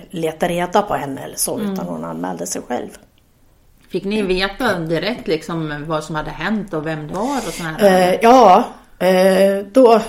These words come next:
Speaker 1: när vi väl kom, för det hade hänt någon gång, ja,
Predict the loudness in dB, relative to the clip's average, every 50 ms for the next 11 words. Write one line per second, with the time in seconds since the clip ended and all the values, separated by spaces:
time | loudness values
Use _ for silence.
0 | -4 -4 -2 0 0 2 0 2 4 6 6 6 6 4 2 -4 -2 0 2 4
1 | 6 6 6 6 6 4 4 2 2 2 0 0 -2 -4 -4 -4 -2 -2 -2 -2
2 | -2 -2 -4 -8 -14 _ _ _ _ _ _ _ _ _ _ -18 -16 -16 -16 -16
3 | _ -8 -6 -6 -6